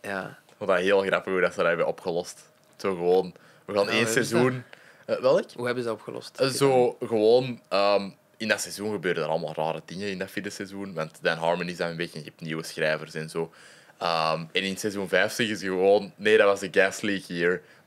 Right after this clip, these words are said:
Speaker 2: Daar praten we niet meer over."
Speaker 1: Ah, ja, ja, ja.
Speaker 2: En dan,
Speaker 1: Ah, zo
Speaker 2: ja,
Speaker 1: op die
Speaker 2: gaan die
Speaker 1: manier.
Speaker 2: gewoon verder, eh,
Speaker 1: Ja, ja.
Speaker 2: met hun shenanigans.
Speaker 1: Ja.
Speaker 2: Doorheen de rest van de reeks.
Speaker 1: Ja,
Speaker 2: Maar
Speaker 1: ja, ja.
Speaker 2: ja,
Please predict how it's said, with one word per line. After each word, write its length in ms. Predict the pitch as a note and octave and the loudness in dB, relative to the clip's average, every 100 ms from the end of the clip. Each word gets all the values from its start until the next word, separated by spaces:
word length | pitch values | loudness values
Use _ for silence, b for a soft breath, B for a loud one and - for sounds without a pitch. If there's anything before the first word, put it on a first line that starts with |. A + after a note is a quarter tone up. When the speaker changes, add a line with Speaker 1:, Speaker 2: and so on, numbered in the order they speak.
| F#2+ | 0
Speaker 2:
Daar 140 | F2 | 0
praten 340 | - F#2+ F#2+ G#2+ | 2 2 2 0
we 60 | |
niet 120 | F#2 F2 | -2 -2
meer 120 | F2 | 0
over." 300 | E2+ E2+ F#2 | 2 2 0
Speaker 1:
Ah, 60 | A#2 | -2
ja, 60 | B2 | -4
ja, 140 | A#2+ | -2
ja. 140 | A2+ A2+ | -2 0
Speaker 2:
En 140 | G#2 | 2
dan, 140 | G2 | 2
Speaker 1:
Ah, 140 | - D#3 | 2 0
zo 60 | D3+ | 2
Speaker 2:
ja, 200 | F#2 F2+ | 4 2
Speaker 1:
op 60 | |
die 100 | F2 | 2
Speaker 2:
gaan 120 | A2+ | 0
die 120 | G#2 G2 | 0 0
Speaker 1:
manier. 120 | F#2+ | 6
Speaker 2:
gewoon 220 | F#2+ G2+ | 6 6
verder, 360 | F#2+ F#2+ F#2+ - - | 2 -2 -4 -6 -8
eh, 80 | - F2+ F2+ E2+ E2 D#2+ - - | -2 2 4 4 2 0 -4 -8
Speaker 1:
Ja, 240 | A2 G#2+ | -4 -2
ja. 260 | F#2+ F#2 F2+ | -4 -8 -10
Speaker 2:
met 260 | G2+ F#2 F2 | -2 0 0
hun 180 | F2 E2 | -2 -8
shenanigans. 840 | - F2 D#2+ D#2 D#2+ D#2+ D2 - - b b b | -8 -4 -4 -4 -8 -10 -12 -16 -20 b b b
Speaker 1:
Ja. 200 | G#2 - _ - _ - | -10 -10 _ -20 _ -6
Speaker 2:
Doorheen 260 | F#2 E2 | -2 -2
de 80 | D#2+ | -2
rest 200 | D2 - | -4 -6
van 180 | - D#2 | -8 -6
de 60 | D#2 | -4
reeks. 260 | D2 - | -6 -6
Speaker 1:
Ja, 60 | G2+ | -2
Speaker 2:
Maar 240 | E2+ F2+ | 0 0
Speaker 1:
ja, 60 | F2+ | -6
ja. 60 | |
Speaker 2:
ja, 300 | E2 D2 C#2 | -2 0 -2